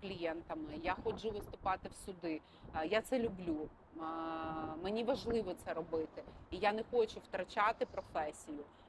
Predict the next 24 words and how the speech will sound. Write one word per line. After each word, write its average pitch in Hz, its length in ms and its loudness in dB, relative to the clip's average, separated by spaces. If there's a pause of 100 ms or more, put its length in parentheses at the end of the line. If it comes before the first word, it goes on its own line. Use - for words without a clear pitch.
(100)
Тому, 208 580 0
власне, 185 480 4 (140)
це, 175 400 2 (100)
цим 220 160 6
я 185 100 2
то-, 185 200 0
також 196 340 -2
буду 185 240 -4
займатися. 208 800 0
Ну, 208 180 -4 (100)
і 196 240 -2 (240)
в - 40 -2
мене 226 180 4
є 220 120 8
велика 214 380 2
мрія 208 520 2
змінити 202 520 -2
ще - 220 -6
закони. 220 680 2 (360)
Зараз 196 320 6
ми 202 100 0
підготували 190 640 2
в 190 60 0
рамках 196 300 4